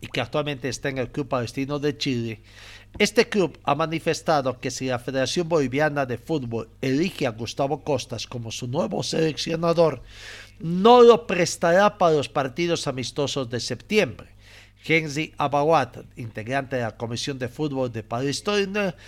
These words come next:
explicó que Costas reconoció que hay conversaciones con la Federación Boliviana a través de su representante. Insisti-, eh, además insistió de que si el entrenador se va,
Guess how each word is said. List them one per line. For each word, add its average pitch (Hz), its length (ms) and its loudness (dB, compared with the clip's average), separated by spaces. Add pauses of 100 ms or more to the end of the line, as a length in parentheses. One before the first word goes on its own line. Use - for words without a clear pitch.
(260)
explicó 160 520 -4
que 156 200 -4
Costas 139 480 0
reconoció 123 680 -6
que 147 160 2
hay 202 180 6
conversaciones 143 920 -2
con 139 160 -4
la 127 100 -2
Federación 135 480 -4
Boliviana 135 540 -2 (240)
a 139 140 0
través 139 340 0
de 135 100 -2
su - 160 -6
representante. 170 1120 -2 (360)
Insisti-, 113 760 -8
eh, 147 160 -2
además 160 460 -2
insistió 170 560 -2
de 110 220 -8
que 120 160 -6
si 147 440 -8
el 233 360 10
entrenador 165 840 2
se 165 200 0
va, 214 300 6